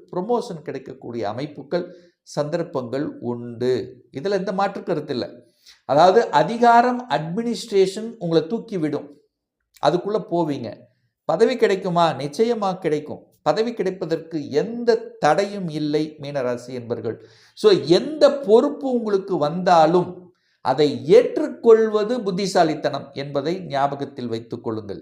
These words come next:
நீங்கள் எந்த துறை எதில் இருந்தாலும், ஒரு பொறுப்பு உங்களை தேடி வருதா, அதை அப்படியே எடுத்துக்கொள்வது நல்லது என்பதை மனதில் ஆழமாக பதிவைத்துக் கொள்ளுங்கள். அரசியல், அரசியல் சார்ந்த விஷயத்தில்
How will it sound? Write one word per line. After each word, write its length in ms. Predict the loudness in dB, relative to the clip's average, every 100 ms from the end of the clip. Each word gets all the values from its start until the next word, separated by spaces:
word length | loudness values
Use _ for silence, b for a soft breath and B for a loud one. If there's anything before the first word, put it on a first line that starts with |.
| -12
நீங்கள் 220 | -6 0
எந்த 380 | 0 0 2 2
துறை 260 | 2 0 0 2
எதில் 280 | 0 0 0
இருந்தாலும், 520 | -2 2 2 2 -4
ஒரு 200 | -6 -6
பொறுப்பு 380 | 2 2 2 -6
உங்களை 200 | -4 -4 -4
தேடி 300 | 2 4 4
வருதா, 340 | 4 0 4 2 2
அதை 140 | -2 -6 -10
அப்படியே 380 | -10 -8 -8 -6 0
எடுத்துக்கொள்வது 920 | 0 0 -4 -10 -4 -2 0 -2 -2 -4
நல்லது 680 | -2 -2 -2 -2 -2 -2 -4 -4 b b b b _
என்பதை 420 | -10 -4 -2 -2 -6 -12 -8
மனதில் 360 | -6 -4 -4
ஆழமாக 560 | 2 2 2 -2 -6 -8
பதிவைத்துக் 580 | -10 -6 -8 -8 -12 -10
கொள்ளுங்கள். 420 | -10 -8 -8 -10 B B B
அரசியல், 640 | -4 -2 -2 -2 -2 -2 -6 -20 _
அரசியல் 600 | -2 0 -2 -2 -4 2
சார்ந்த 360 | 4 4 2 -6
விஷயத்தில் 640 | -6 -8 -8 -8 -8 -10